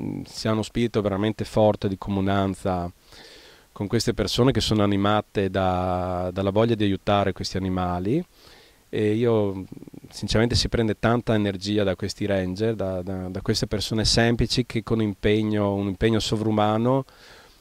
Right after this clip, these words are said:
fanno un lavoro che è uno dei più rischiosi in questo momento.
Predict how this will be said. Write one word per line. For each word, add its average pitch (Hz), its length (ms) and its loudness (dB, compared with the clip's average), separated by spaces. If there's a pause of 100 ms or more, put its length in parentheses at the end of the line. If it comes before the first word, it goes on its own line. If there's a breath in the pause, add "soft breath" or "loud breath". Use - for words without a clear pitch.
(140 loud breath)
fanno 113 320 2
un 107 80 2
lavoro 107 680 4 (500 soft breath)
che 104 60 -2
è - 20 0
uno 110 140 0
dei 101 120 0
più 107 140 -6
rischiosi 92 880 0
in 90 100 -8
questo 98 300 -4
momento. 87 640 -4